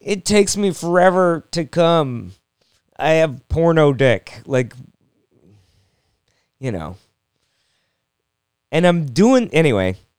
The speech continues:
So I do the bit. It goes well, pretty well, you know. And I'm, I'm like, "All right, well, you know, the universe sending me signals."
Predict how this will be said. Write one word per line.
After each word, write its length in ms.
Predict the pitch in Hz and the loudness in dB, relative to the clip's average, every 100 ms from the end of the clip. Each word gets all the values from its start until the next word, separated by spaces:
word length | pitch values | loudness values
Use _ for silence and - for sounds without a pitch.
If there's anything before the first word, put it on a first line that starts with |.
| _ | _
So 280 | _ - 185 | _ 2 4
I 100 | 180 | 4
do 180 | 151 190 | 4 2
the 80 | 160 | 0
bit. 400 | 131 185 185 - | 2 4 4 2
It 120 | 139 | -4
goes 340 | 123 160 160 123 | 2 4 4 2
well, 560 | 151 156 156 156 143 _ _ _ | 2 4 4 2 -2 _ _ _
pretty 200 | - 175 | -6 -2
well, 360 | 139 135 139 143 | 2 4 4 4
you 100 | 135 | 0
know. 360 | 135 147 160 151 | 0 -2 -2 -4
And 80 | |
I'm, 260 | 131 131 - _ _ _ _ _ _ | -6 -10 -16 _ _ _ _ _ _
I'm 160 | - 156 | -6 0
like, 260 | 156 160 | 2 2
"All 120 | 165 240 | 2 2
right, 200 | 208 196 | 2 2
well, 260 | 190 226 165 _ _ _ _ _ _ _ _ _ _ _ _ _ _ _ | 0 0 -4 _ _ _ _ _ _ _ _ _ _ _ _ _ _ _
you 140 | 127 170 | -4 -2
know, 240 | 147 165 147 _ _ _ _ _ _ _ _ _ _ _ _ _ _ _ _ _ | -2 -4 -12 _ _ _ _ _ _ _ _ _ _ _ _ _ _ _ _ _
the 80 | 113 | -4
universe 840 | 147 196 175 180 190 - - - _ _ _ _ _ _ _ _ | -2 0 2 2 0 -8 -16 -20 _ _ _ _ _ _ _ _
sending 420 | _ - 143 170 | _ -6 -4 -2
me 100 | 180 | -2
signals." 680 | 175 190 190 135 - - | -2 -4 -4 -6 -12 -20